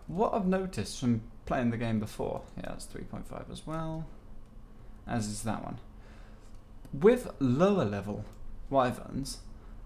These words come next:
they gain a lot more speed than any other st-, than any other stat. But with higher level ones, they generally gain more health and melee damage, which I think is a little bit weird.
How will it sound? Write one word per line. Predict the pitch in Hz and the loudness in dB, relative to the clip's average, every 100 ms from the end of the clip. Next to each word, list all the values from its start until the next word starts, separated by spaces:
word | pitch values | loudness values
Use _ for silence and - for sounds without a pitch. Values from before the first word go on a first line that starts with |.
| - | 2
they | 143 | 2
gain | 139 190 190 - | 4 4 4 4
a | 123 | 4
lot | 127 175 - | 4 2 2
more | 165 160 | 0 0
speed | - - 175 131 107 - | 0 0 2 4 2 4
than | 113 113 | 4 6
any | 117 117 | 6 4
other | 110 | 2
st-, | 113 - 110 - - - | 0 0 0 -2 -6 4
than | 120 120 | 6 8
any | 117 110 | 6 4
other | 107 | 2
stat. | - - - - - - - - - - | 0 -2 -2 -6 -12 -14 -14 -16 -14 -6
But | 123 | 2
with | 107 107 | 2 2
higher | - - 147 | 4 6 6
level | 101 95 | 2 -2
ones, | - - - 139 - - - - - - | -6 -4 -2 -2 -4 -8 -12 -12 -10 -2
they | 127 | -2
generally | 117 156 170 147 95 62 80 120 - - | 0 2 4 4 2 -2 -4 -6 -10 -4
gain | - 127 127 123 | 0 4 6 6
more | 127 123 120 117 - | 6 6 4 0 -2
health | - 135 107 107 - - | 4 4 4 0 -2 2
and | 120 | 4
melee | 120 117 101 | 6 4 2
damage, | - - - - - - - - - - - - - - - | -2 -6 -8 -6 -8 -8 -10 -10 -10 -10 -10 -10 -8 -6 0
which | 151 165 - | 0 0 0
I | 180 | 0
think | 226 | 0
is | 214 | 0
a | 156 | 0
little | 123 127 | 0 2
bit | 123 | 0
weird. | 101 - | 0 -2